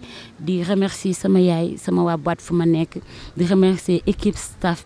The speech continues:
bi, ñëpp, ñëpp, sans exception. Di remercier waa Grand Dakar, maa jigéen, tonton Ibou Diouf, Kumba. Tey ñooñu samay nuyoo ak samay remerciement ci ñooñu laa koy jagleel.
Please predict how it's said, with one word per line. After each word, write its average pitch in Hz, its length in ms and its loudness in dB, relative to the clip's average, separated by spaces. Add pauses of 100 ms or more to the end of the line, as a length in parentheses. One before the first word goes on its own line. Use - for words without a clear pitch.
bi, 160 160 -4
ñëpp, 175 320 2
ñëpp, 180 260 2
sans 190 280 2
exception. 175 560 -4 (420)
Di 165 320 -2
remercier 202 580 2
waa 170 140 2
Grand 175 340 -2
Dakar, 165 380 -8 (540)
maa 175 200 4
jigéen, 170 540 4 (320)
tonton 196 340 2
Ibou 175 220 -6
Diouf, 165 540 -6 (320)
Kumba. 185 320 2 (120)
Tey 190 220 4
ñooñu 208 320 6
samay 208 380 4
nuyoo 190 340 6
ak 131 180 -2
samay 185 380 0
remerciement 175 640 -2
ci 175 100 -6
ñooñu 180 280 4
laa 165 160 2
koy 165 220 2
jagleel. 156 420 0